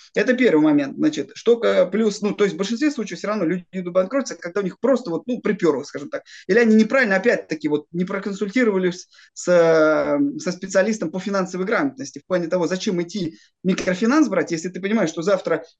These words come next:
у тебя доход будет такой же, и как минимум еще год он будет такой же, если ты работаешь, особенно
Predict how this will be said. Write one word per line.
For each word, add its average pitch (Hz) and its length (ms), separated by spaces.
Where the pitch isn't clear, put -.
у 160 60
тебя 185 180
доход 196 460
будет 165 160
такой 220 360
же, 143 200
и 185 60
как 220 260
минимум 202 260
еще 226 160
год 208 240
он 165 100
будет 160 160
такой 185 280
же, 151 80
если 156 180
ты 180 100
работаешь, 165 420
особенно 175 480